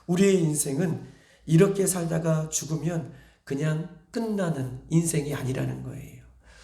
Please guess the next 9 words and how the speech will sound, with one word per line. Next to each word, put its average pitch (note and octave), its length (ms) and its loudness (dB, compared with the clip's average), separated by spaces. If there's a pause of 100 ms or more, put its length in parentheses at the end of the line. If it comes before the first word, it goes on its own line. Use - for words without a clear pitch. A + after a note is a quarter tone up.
(320)
우리의 G3 460 6
인생은 D3+ 540 -2
맞아요. - 540 -16 (500)
이렇게 G3+ 340 0
살다가 D#3 640 -4 (320)
끝나는 G3+ 580 2
인생이 C3 600 -2 (320)
절대로 D#3 480 -2
아닙니다. C3+ 640 -10